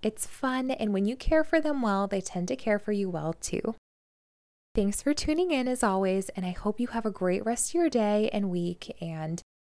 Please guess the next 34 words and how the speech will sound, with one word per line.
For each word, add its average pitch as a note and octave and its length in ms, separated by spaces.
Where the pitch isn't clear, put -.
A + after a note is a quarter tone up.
I G#3 100
can't - 320
wait A3+ 220
to A3 100
see - 180
you F#3+ 80
next E3 280
time E3+ 360
or F3+ 340
talk - 300
to - 140
you C4 60
next C4+ 300
time, C#4+ 280
really. D4 400
And F#3 520
it G#3 100
is A3+ 240
okay G#3 560
if - 180
you G3+ 600
listen G#3 480
today C#4+ 440
and G3+ 160
realize F#3+ 320
that F#3+ 120
there F3+ 160
are G3 40
some D4+ 200
friendships B3+ 520
you F#3 160
need E3+ 300
to F3+ 420
maybe G3 720